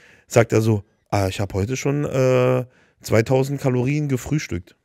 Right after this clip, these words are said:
Ich sag, okay, was hast du denn gefrühstückt? Und dann sind's irgendwie so vier Weizenbrötchen und Co. und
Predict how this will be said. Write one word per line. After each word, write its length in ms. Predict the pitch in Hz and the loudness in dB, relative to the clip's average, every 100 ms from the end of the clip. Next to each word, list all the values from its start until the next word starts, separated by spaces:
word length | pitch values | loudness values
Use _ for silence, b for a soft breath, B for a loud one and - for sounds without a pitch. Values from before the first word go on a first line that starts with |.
| _ _ _ _ _ _ _ B B B B B B B | _ _ _ _ _ _ _ B B B B B B B
Ich 140 | - 92 | -16 -12
sag, 220 | 101 95 - | -10 -12 -10
okay, 580 | 101 98 95 - 214 165 | -8 -8 -8 -4 0 0
was 120 | 104 | -2
hast 140 | 117 - | -4 -2
du 40 | |
denn 140 | 95 | -2
gefrühstückt? 480 | 92 - 104 - 104 | -2 -6 -8 -6 -6
Und 80 | 101 | 0
dann 120 | 104 | 0
sind's 180 | 113 110 | -2 -4
irgendwie 180 | 110 101 | -2 -2
so 180 | 95 90 | -4 -6
vier 360 | - 110 95 | -4 -2 -2
Weizenbrötchen 840 | 98 110 - 110 110 117 - 113 107 | -2 -6 -6 -4 -2 -4 -4 -6 -4
und 180 | 98 - | -6 -4
Co. 260 | 131 127 | -2 0
und 300 | 90 98 92 | 0 -2 -6